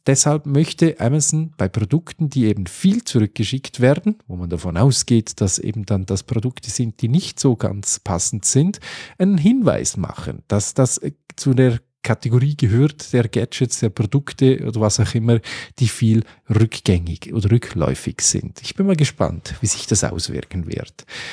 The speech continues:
Auch wirkt sich was aus bei mir, ist die Matter-Müdigkeit. Ich muss da mal drüber sprechen oder besser gesagt drüber schreiben.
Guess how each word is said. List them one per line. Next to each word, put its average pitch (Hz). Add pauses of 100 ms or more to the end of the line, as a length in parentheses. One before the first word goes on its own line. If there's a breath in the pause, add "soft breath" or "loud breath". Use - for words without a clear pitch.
(140 loud breath)
Auch 175
wirkt 175
sich -
was 143
aus 127
bei 123
mir, 123
ist 120
die 123
Matter-Müdigkeit. 104
Ich 110
muss 127
da 127
mal 110
drüber 104
sprechen 127
oder 110
besser 95
gesagt -
drüber 87
schreiben. 117